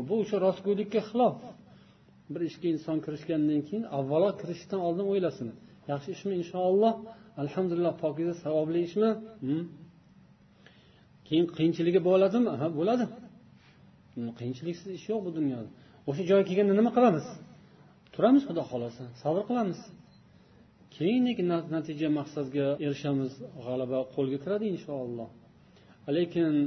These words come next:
rostgo'y emas odam yengil, yelpi joyga boradi, shirin joygacha boradida, ozgina, ozgina nordoni chiqqanda yo'q bo'lib qoladi.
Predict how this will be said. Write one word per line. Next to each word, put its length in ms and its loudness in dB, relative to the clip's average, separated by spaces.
rostgo'y 400 -4
emas 240 0
odam 320 0
yengil, 500 2
yelpi 320 0
joyga 300 0
boradi, 320 0
shirin 360 4
joygacha 440 4
boradida, 400 0
ozgina, 480 0
ozgina 360 2
nordoni 420 2
chiqqanda 480 -2
yo'q 200 0
bo'lib 180 0
qoladi. 320 -4